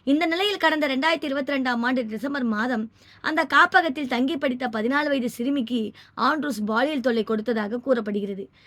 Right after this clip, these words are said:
இது குறித்து புகாரின் பேரில் போலீசார் போக்சோ சட்டத்தின் கீழ் வழக்கு பதிவு செய்து ஆண்ட்ரூஸை கைது செய்தனர்.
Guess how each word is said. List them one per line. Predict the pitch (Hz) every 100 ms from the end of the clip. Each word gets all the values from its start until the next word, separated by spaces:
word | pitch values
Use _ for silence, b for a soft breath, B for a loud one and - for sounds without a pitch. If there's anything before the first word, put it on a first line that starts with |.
| b b
இது | 269 320
குறித்து | 320 381 - 302 254
புகாரின் | 254 285 339 311 233
பேரில் | 226 247 285 - b b
போலீசார் | 285 349 330 311 285 240
போக்சோ | 269 285 330
சட்டத்தின் | 262 233 233 226 208
கீழ் | 247 240
வழக்கு | 220 247 285
பதிவு | 277 262 226 214
செய்து | 220 214 208 B B - 240
ஆண்ட்ரூஸை | 302 285 233 254
கைது | 226 226 240
செய்தனர். | 220 208 202 190